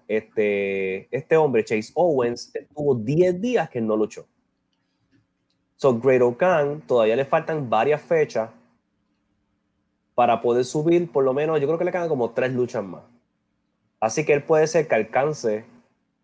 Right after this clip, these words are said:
a Sanada. Ahora, ¿por qué tiene dos puntos? Pues porque alguien,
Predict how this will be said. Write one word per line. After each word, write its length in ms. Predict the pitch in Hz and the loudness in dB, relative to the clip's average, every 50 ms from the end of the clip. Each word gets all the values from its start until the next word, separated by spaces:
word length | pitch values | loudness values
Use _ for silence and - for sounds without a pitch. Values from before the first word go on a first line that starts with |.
| _ | _
a 120 | - 113 113 | -8 -8 -6
Sanada. 540 | - 101 95 104 104 101 90 78 80 - _ _ _ _ _ _ _ _ _ _ _ _ _ _ _ _ _ _ _ _ _ _ _ _ _ _ _ _ _ _ _ _ | -6 -6 -8 -6 -6 -8 -10 -12 -14 -20 _ _ _ _ _ _ _ _ _ _ _ _ _ _ _ _ _ _ _ _ _ _ _ _ _ _ _ _ _ _ _ _
Ahora, 240 | 123 127 120 113 - | 6 6 6 6 6
¿por 140 | 110 110 | 4 2
qué 100 | 90 117 | 2 2
tiene 200 | 110 131 156 170 | 4 6 6 6
dos 160 | 175 185 180 180 | 6 6 4 2
puntos? 500 | - 240 262 254 214 - 127 110 104 107 - _ _ _ _ _ _ _ | 0 0 0 0 0 2 0 0 0 -2 -14 _ _ _ _ _ _ _
Pues 180 | _ 185 190 196 | _ 2 2 2
porque 760 | - 139 123 113 - 127 113 110 107 107 101 101 101 95 - - - | 2 0 0 2 2 2 4 4 4 4 2 2 0 -2 -4 -6 -8
alguien, 520 | 107 113 120 117 131 131 135 135 127 139 | -6 -6 -2 0 0 -2 -2 -4 -8 -12